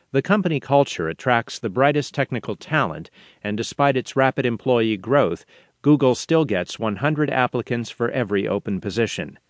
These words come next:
It has developed or acquired a wide range of new offerings to augment the core search product. Its growth, profitability, and shareholder equity are at unparalleled levels.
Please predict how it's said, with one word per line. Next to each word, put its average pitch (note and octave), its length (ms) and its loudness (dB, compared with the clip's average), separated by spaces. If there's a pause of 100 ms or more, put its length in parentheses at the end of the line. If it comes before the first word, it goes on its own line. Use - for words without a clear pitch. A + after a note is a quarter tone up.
(500)
It F2+ 100 -10
has G#2 180 -2
developed C3 520 2
or A2 160 2
acquired A#2+ 500 2
a G#2+ 60 -2
wide B2 320 2
range A2+ 400 -2
of G2 100 -4
new A2+ 180 -2
offerings F#2 640 -4
to A2+ 120 -2
augment A2+ 400 0
the G2 80 -6
core G2+ 240 0
search - 380 -2
product. D2+ 420 -4 (500)
Its - 220 -8
growth, C3 480 2
profitability, A#2 800 2
and G#2 180 -2
shareholder A#2 560 2
equity F#2 540 -2 (240)
are G#2+ 180 0
at A2+ 140 -2
unparalleled A#2+ 800 0
levels. F2 560 -2